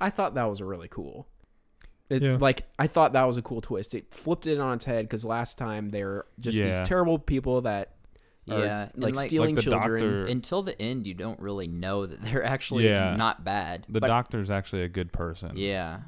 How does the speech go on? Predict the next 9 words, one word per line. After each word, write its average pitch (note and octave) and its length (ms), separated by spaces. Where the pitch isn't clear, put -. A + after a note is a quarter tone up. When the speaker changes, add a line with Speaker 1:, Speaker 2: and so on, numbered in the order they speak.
Speaker 4:
I, C#3 240
I - 40
felt G3 220
like F#3+ 160
this B2 240
season D3 380
didn't A#2 200
have, A2+ 360
like, A2 320